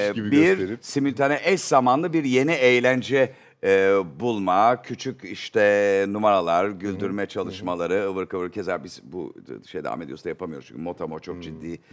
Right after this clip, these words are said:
Speaker 2: milimetrik oynanması gereken bir oyun ama sizin oyunuz da öyledir ama bazı işler daha rahattır. Mesela biz Harem Kabare'yi oynarken orada sürekli kızlarla beraber
Speaker 1: Hı.
Speaker 2: birbirimizi güldürmeye çalışıyoruz falan. Çünkü bir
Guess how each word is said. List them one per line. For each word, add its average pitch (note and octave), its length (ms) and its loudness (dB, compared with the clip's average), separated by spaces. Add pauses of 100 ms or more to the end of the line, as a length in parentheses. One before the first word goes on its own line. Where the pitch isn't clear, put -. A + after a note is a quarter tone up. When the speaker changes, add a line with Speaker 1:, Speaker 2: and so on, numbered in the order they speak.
(120)
Speaker 2:
milimetrik F2 400 -8
oynanması D2 440 -8
gereken A#1+ 440 -10
bir C#2 60 -12
oyun D#2 280 -10
ama C2 160 -12
sizin D2+ 220 -14
oyunuz D2+ 320 -12
da D2+ 60 -8
öyledir D2+ 180 -10
ama C#3+ 160 -4 (280)
bazı B2+ 280 4
işler A#2+ 340 -2
daha G#2 240 4
rahattır. F2 340 0
Mesela D#2 280 -10
biz D2 140 -14
Harem F#2 220 -2
Kabare'yi F2 420 -4
oynarken E2+ 560 -6 (420)
orada E2+ 440 -2 (260)
sürekli D#2+ 360 -8
kızlarla E2+ 480 -4
beraber D#2+ 360 -4
Speaker 1:
Hı. F2 40 -12
Speaker 2:
birbirimizi E2 420 -10
güldürmeye D#2 480 -10
çalışıyoruz D2 600 -10
falan. D3+ 160 -6
Çünkü D3 200 -10
bir D#3+ 100 -4